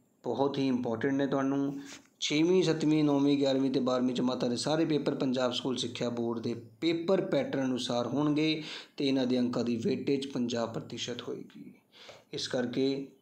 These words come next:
ਧਿਆਨ ਨਾਲ ਪੇਪਰਾਂ ਨੂੰ ਕਰਨਾ ਹੈ। ਤੇ ਇਸ ਤੋਂ ਇਲਾਵਾ ਉਹਨਾਂ ਨੇ ਇੱਕ ਹੋਰ ਵੀ ਗੱਲ ਕਹੀ ਹੈ ਕਿ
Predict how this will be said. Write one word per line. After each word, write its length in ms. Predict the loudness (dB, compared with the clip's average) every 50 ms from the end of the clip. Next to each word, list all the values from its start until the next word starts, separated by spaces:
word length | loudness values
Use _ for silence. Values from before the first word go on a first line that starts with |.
| _
ਧਿਆਨ 160 | -4 -2 -2
ਨਾਲ 200 | 0 0 0 0
ਪੇਪਰਾਂ 320 | 0 -2 -2 0 0 0 0
ਨੂੰ 120 | 0 2
ਕਰਨਾ 280 | 0 0 2 2 2 2
ਹੈ। 440 | 2 2 2 2 0 0 -2 -4 -10 -16 -20 -20 -20 _ _
ਤੇ 80 | -2 -2
ਇਸ 80 | -2
ਤੋਂ 200 | 0 2 4 4
ਇਲਾਵਾ 320 | 6 6 4 4 4 4 4
ਉਹਨਾਂ 160 | 4 4 4
ਨੇ 60 | 4
ਇੱਕ 100 | 2 2
ਹੋਰ 220 | 0 0 0 0
ਵੀ 160 | 2 0 0 0
ਗੱਲ 120 | 0 0
ਕਹੀ 260 | 0 -2 0 0 0
ਹੈ 280 | 0 0 -2 -2 -4 -6 -10 -16 -20 -16
ਕਿ 120 | -14 -10